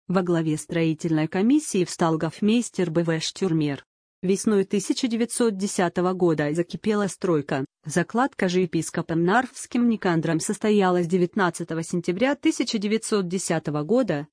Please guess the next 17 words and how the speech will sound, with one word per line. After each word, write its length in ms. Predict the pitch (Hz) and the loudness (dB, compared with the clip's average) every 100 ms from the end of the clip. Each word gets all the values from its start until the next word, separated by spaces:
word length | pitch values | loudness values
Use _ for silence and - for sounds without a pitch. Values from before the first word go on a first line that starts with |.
| _ | _
когда 340 | - 190 190 180 | -2 0 2 0
четырёхэтажный 840 | - 180 175 165 196 175 160 165 | 0 0 2 2 -2 -2 2 2
дом 260 | 165 170 160 | 4 2 2
для 140 | 170 | 0
сестёр 500 | - 190 - 190 170 | -2 -4 -2 -2 0
был 240 | 165 262 240 | 0 2 2
уже 200 | 190 190 | 2 2
подведен 540 | 220 196 170 175 175 | 4 4 2 2 0
под 240 | - 170 | 0 -4
крышу, 500 | - 214 190 - 131 131 _ | -2 -2 -2 -2 -6 -6 _
а 80 | 175 | -6
трёхпредельный 800 | 180 170 - 202 196 190 165 160 | -2 -4 0 0 2 4 2 0
храм 360 | - 190 165 170 | -2 0 2 2
выстроен 560 | 208 220 - 165 160 | 0 -2 -2 0 0
до 120 | 165 | 0
первого 440 | 160 190 170 160 165 | 2 2 2 0 0
этажа. 440 | 160 170 156 139 | 0 -2 -2 -6